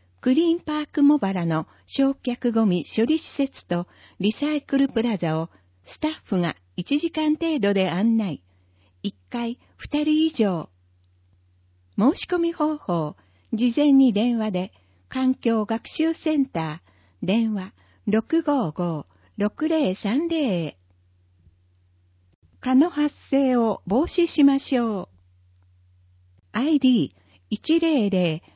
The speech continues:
五五九七。蚊は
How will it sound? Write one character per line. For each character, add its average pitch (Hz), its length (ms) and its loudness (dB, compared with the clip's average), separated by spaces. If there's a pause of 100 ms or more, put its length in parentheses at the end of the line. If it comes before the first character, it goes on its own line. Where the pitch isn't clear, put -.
五 294 300 2
五 285 260 2
九 247 340 2
七。 214 360 2 (1200)
蚊 226 140 0
は 269 200 -2